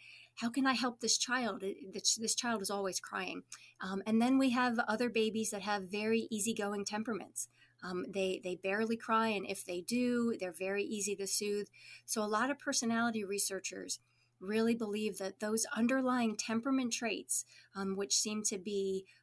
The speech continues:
biologically based, are really the foundation for our personality, that those infants that are the slow to warm up, kind of colicky and cranky, can develop personality traits that are, for example, they might be more cold and aloof as adults, as opposed to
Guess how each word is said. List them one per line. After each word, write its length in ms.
biologically 720
based, 520
are 160
really 280
the 120
foundation 560
for 220
our 100
personality, 640
that 180
those 440
infants 520
that 180
are 340
the 60
slow 320
to 120
warm 280
up, 240
kind 280
of 100
colicky 580
and 120
cranky, 760
can 200
develop 420
personality 640
traits 460
that 260
are, 280
for 180
example, 500
they 140
might 240
be 100
more 400
cold 300
and 80
aloof 500
as 160
adults, 480
as 160
opposed 460
to 320